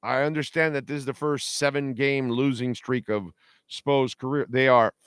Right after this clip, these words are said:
five and eleven. That's horrible, especially for this franchise. And you're five and eleven because you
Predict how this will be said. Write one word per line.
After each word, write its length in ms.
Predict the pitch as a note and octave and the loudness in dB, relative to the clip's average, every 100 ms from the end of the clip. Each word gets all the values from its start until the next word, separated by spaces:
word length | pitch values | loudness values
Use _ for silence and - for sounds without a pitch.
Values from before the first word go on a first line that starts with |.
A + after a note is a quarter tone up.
| - | 0
five 720 | C3 C3 C#3 C#3+ D3 C3 C3+ - _ _ _ _ | 4 6 6 6 4 0 -8 -18 _ _ _ _
and 180 | A2+ A2+ | 0 2
eleven. 540 | G#2+ G#2+ G#2+ E2 C#2 - _ _ _ _ - - - _ _ _ _ _ _ _ _ _ _ _ _ _ _ _ _ _ | 2 4 2 2 -10 -18 _ _ _ _ -16 -16 -18 _ _ _ _ _ _ _ _ _ _ _ _ _ _ _ _ _
That's 460 | - A2+ - - - _ _ _ _ | -8 -8 -8 -14 -18 _ _ _ _
horrible, 640 | _ - A#2+ G2+ D2 - _ _ _ _ _ _ _ _ _ _ _ _ _ _ | _ -2 0 2 -2 -12 _ _ _ _ _ _ _ _ _ _ _ _ _ _
especially 540 | - D3 C#3 - G#2 F2+ | -2 2 2 0 -4 -2
for 240 | G2 F2 | 0 0
this 300 | D#2 A2+ A#2 | 2 0 0
franchise. 760 | - F#2 D2+ - - _ - _ _ _ _ _ _ _ _ _ _ _ _ _ _ _ _ A#2 | -2 -8 -8 -16 -20 _ -20 _ _ _ _ _ _ _ _ _ _ _ _ _ _ _ _ -4
And 300 | B2 A2 - | -2 -4 -8
you're 180 | A2 B2+ | -4 -2
five 260 | D#3 D3+ C3+ | 2 4 2
and 100 | A#2 | 0
eleven 360 | B2+ B2+ G#2+ | 0 0 0
because 360 | G#2 - G2+ E2+ | -4 -4 -6 -4
you 200 | G2 | -4